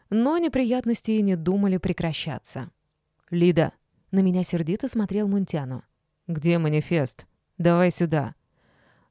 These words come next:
«Роман, я сильно опаздываю», — попыталась обойти его я. «Давай в обед, я все отдам». «Что-то мне твое поведение не нравится», — окрысился Мунтяну.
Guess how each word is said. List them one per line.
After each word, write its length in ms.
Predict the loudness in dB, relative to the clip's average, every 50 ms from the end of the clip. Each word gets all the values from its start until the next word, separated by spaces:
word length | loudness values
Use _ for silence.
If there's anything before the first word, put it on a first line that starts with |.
| -4
«Роман, 380 | 0 0 2 2 2 2 0 2
я 120 | 0 0
сильно 320 | 0 0 0 0 0 0 0
опаздываю», — 560 | 0 -2 -4 -4 -2 -4 -2 -2 0 -2 -4 _ -10 -20 -10 -6
попыталась 480 | -4 -2 -2 0 0 0 0 0 -2 -2
обойти 360 | -2 -2 -2 -2 -4 -4 -4
его 260 | -2 -2 -2 -2 -2
я. 280 | -4 -4 -6 -10 -12 -16 _ _ _ _ _ _ _ 0
«Давай 320 | 4 4 6 6 6 4 4
в 60 | 4
обед, 320 | 2 2 2 2 2 2
я 140 | 0 0 -2
все 200 | -2 0 0 0
отдам». 460 | 0 0 -2 -2 -4 -4 -4 -8 -12 _ _ _ _ _ _ _ _ _ _ _ _
«Что-то 320 | -16 -8 -4 -4 0 0 0
мне 160 | 0 0 0
твое 220 | 2 2 0 2
поведение 520 | 2 0 -2 0 0 0 0 2 2 0 0
не 120 | 0 0
нравится», — 560 | 2 2 2 2 0 0 -2 -2 -2 -2 -2 -4 -8 -18 -20 -12 -6
окрысился 580 | -6 -4 -2 0 0 0 0 -2 -4 -4 -4 -2
Мунтяну. 540 | -2 -2 -2 -2 -4 -6 -6 -6 -10 -12